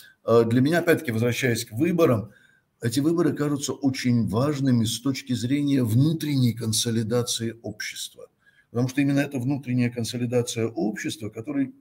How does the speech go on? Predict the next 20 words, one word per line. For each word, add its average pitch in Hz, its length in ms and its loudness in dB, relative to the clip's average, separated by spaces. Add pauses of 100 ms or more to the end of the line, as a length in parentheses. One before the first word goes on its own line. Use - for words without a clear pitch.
(120)
не 131 240 -10
могут 135 340 -2
похвастать - 460 -8
большинство 113 480 -10
европейских 92 600 -16
стран, 165 380 -2 (600)
она, 147 200 2
может 156 220 6
быть, 127 140 2
на 131 60 2
этом 127 380 2
этапе 170 340 0
азербайджанскому 123 760 0
обществу 156 320 -6
позволит 123 560 2 (380)
выдержать 123 500 2
вот 107 160 0
эту 120 220 -2
вот 113 160 2
череду 120 640 4